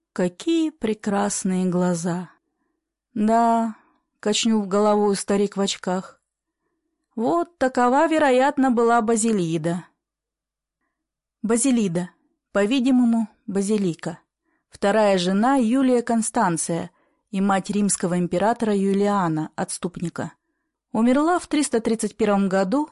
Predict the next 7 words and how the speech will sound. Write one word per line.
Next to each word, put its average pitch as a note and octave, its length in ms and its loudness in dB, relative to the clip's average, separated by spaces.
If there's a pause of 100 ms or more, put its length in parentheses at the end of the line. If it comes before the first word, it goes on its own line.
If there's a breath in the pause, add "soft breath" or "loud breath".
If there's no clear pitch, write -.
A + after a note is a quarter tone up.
(120)
в - 100 -20
Константинополе A3+ 1000 0
при G3 200 -2
рождении G3 680 0
Юлиана. F3 720 -2 (2000)
«Базилида G3+ 640 0
Византийка? G3+ 880 0